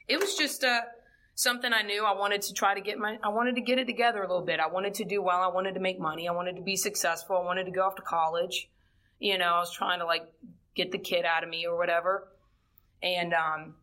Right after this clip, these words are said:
and then it, uh, I was at school, and I was in, going to school in West Virginia at the time. And, uh, someone offered me a drink,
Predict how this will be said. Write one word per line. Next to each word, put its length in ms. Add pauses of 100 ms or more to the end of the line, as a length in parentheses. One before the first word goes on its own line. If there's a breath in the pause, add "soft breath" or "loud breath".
(960)
and 200
then 380
it, 320
uh, 60
I 280
was 140
at 280 (680)
school, 800
and 200
I 80
was 140
in, 360
going 200
to 40
school 180
in 60
West 200
Virginia 360
at 80
the 80
time. 380 (1800 soft breath)
And, 380
uh, 400
someone 320
offered 320
me 180
a 80
drink, 500